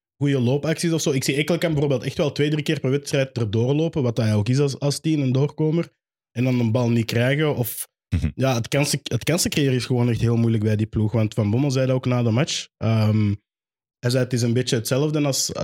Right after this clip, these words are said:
Speaker 1: de eerste helft, als de eerste helft tegen Anderlecht zei, van,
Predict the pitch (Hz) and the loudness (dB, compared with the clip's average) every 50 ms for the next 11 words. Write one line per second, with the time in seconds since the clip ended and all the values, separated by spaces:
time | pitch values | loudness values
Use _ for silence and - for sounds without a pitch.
0 | 123 117 131 - 127 139 131 - 139 135 135 135 - 127 117 - - - 117 117 | 0 0 0 0 0 0 0 0 0 0 -2 0 -2 -4 -4 -4 -2 0 0 0
1 | 110 110 135 131 - - 131 123 - - 120 107 113 117 123 135 147 151 156 147 | 2 2 0 0 2 2 0 0 0 0 0 0 0 0 0 0 0 0 -2 -4
2 | - - 165 156 160 147 135 123 120 117 110 | -4 -4 -2 0 0 0 0 0 0 0 -2